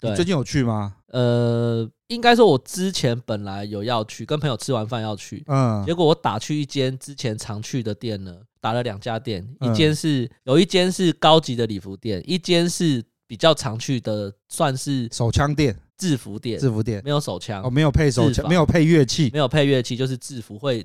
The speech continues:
Speaker 1: 秀舞那种。
Speaker 2: 会秀舞的，OK。
Speaker 1: 就是悲惨的是呢，我们先想说，好，我们其实没有要带出去，想说去喝杯酒，然后秀舞就摸一摸嘛。
Speaker 2: 对，对，对，对，对。
Speaker 1: 然后就先打去了那个，
Speaker 2: 嗯。
Speaker 1: 然后打去呢，以前那个干部跟我们都讲说，“啊，你来，来，来就对了，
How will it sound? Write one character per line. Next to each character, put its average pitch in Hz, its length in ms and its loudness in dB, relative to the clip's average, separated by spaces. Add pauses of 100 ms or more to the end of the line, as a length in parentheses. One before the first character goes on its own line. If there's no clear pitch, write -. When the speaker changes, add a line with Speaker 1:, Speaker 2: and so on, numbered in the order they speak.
(120)
Speaker 1:
秀 135 320 0
舞 98 180 -10
那 110 100 -12
种。 - 20 -8
Speaker 2:
会 147 140 4
秀 143 160 6
舞 101 140 2
的， 95 100 -4
OK。 104 380 -2 (160)
Speaker 1:
就 196 140 0
是 190 60 6 (120)
悲 226 180 6
惨 190 220 2
的 120 80 -4
是 151 220 -2
呢， 127 180 -2
我 127 140 0
们 139 120 2
先 196 240 2
想 120 200 -4
说， 139 100 -4
好， 107 180 -6
我 107 60 -6
们 113 160 -6
其 120 100 -6
实 123 120 -4
没 131 80 -4
有 123 80 -2
要 113 80 -4
带 113 180 -6
出 117 140 -6
去， 120 120 -4
想 117 140 -6
说 107 100 -6
去 117 160 -4
喝 117 220 -2
杯 113 220 -2
酒， - 280 -10 (120)
然 107 120 -12
后 123 360 -4
秀 127 220 -2
舞 98 100 -6
就 113 360 -6
摸 113 160 -14
一 113 60 -8
摸 107 220 -6
嘛。 104 200 -8
Speaker 2:
对， 120 140 2
对， 110 180 2
对， 110 120 2
对， - 20 2
对。 104 60 0
Speaker 1:
然 107 100 2
后 104 40 0
就 110 60 4
先 - 160 2
打 - 220 -4
去 147 180 -6
了 113 60 -6
那 113 100 -8
个， 101 380 -8 (200)
Speaker 2:
嗯。 110 260 0
Speaker 1:
然 - 20 -4
后 143 120 0
打 101 200 -2
去 135 240 -2
呢， 117 320 -4 (120)
以 196 220 -2
前 208 380 -2
那 262 100 -8
个 226 120 -4
干 220 260 -2
部 208 180 -6
跟 196 140 -4
我 185 60 -4
们 131 160 -6
都 160 120 -4
讲 123 140 -8
说 120 80 -14
，“啊， 127 80 -14
你 131 140 -12
来， 135 240 -8
来， 156 160 -2
来 151 180 -2
就 175 140 -2
对 202 260 2
了， 135 240 0